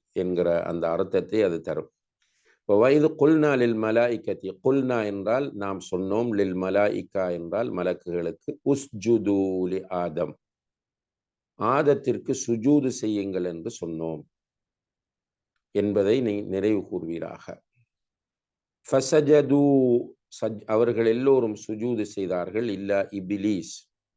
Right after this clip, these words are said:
இபிலீஸை தவிர, அபா, அவன் மறுத்து, வஸ்தக்பர, பெருமை அடித்தான், வகான மினல் காஃபிரீன், அவன் காஃபிர்களில்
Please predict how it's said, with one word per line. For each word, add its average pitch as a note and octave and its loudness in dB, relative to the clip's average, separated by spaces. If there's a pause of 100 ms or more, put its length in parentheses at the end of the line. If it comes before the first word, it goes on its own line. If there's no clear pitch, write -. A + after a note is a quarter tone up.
(380)
இபிலீஸை A2 0 (540)
தவிர, F2 0 (120)
அபா, F#2+ 4 (380)
அவன் F2 -2
மறுத்து, F#2+ -4 (160)
வஸ்தக்பர, F2+ -2 (280)
பெருமை G2 -2
அடித்தான், F2 -6 (560)
வகான A2 2
மினல் G2 -2
காஃபிரீன், E2 -4 (360)
அவன் F2+ -2
காஃபிர்களில் F#2 -2